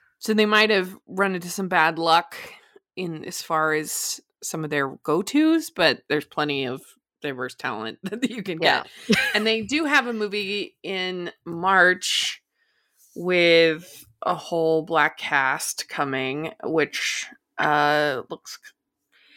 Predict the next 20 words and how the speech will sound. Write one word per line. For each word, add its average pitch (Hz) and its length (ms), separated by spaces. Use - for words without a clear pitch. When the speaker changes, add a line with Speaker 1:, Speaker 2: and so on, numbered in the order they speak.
Speaker 2:
The 208 200
Speaker 1:
the, 180 60
uh, - 40
Speaker 2:
little, 240 480
the 233 140
one 233 240
you 285 120
sent 240 300
me 285 80
that 226 180
you 254 220
sent 226 280
in 285 80
the 254 80
chat 190 420
the 453 200
other 247 140
<laughs> - 20
day. 240 140
Speaker 1:
Yeah. 220 440